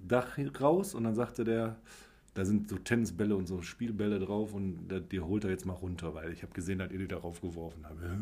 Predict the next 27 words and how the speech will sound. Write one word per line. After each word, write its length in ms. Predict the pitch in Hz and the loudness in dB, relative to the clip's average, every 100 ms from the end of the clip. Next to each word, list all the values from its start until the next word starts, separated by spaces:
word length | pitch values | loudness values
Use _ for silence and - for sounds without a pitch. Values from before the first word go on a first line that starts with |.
| 98 | -2
holen 180 | 90 104 | -2 -2
wir 60 | |
die 80 | 87 | -2
runter." 280 | 87 90 - - - - | -4 -8 -8 -14 -20 -2
Und 60 | 110 | 0
dann 120 | 107 | 4
zeigte 380 | 143 165 165 117 | 6 8 8 8
der 160 | 117 | 8
uns 120 | 123 | 8
auf 120 | 156 151 | 4 0
jeden 120 | 147 | 0
Fall, 280 | 156 120 113 | 2 4 4
wie 80 | |
man 240 | 151 147 131 | 4 4 4
dieses 320 | 123 127 123 | 2 2 0
Fenster 520 | - 175 190 - 139 | 2 2 2 2 2
entsichert. 680 | 117 104 95 104 98 85 - - - - - - - - - - - - - - - - | 4 2 0 -4 -4 -8 -8 -18 -20 -20 -20 -18 -18 -20 -20 -20 -20 -20 -20 -20 -18 -8
Und 120 | 104 | -4
das 100 | 104 | 0
Fenster 400 | - 135 139 139 | 4 4 2 4
war 100 | 127 | 6
locker 420 | 131 160 175 160 | 6 6 4 4
zwei 280 | - 135 139 | 0 2 4
Meter 320 | 147 151 147 | 4 2 2
mal 220 | 131 120 | 2 2
zwei 180 | 113 113 | 2 2
Meter 420 | 110 151 170 190 | 4 4 2 0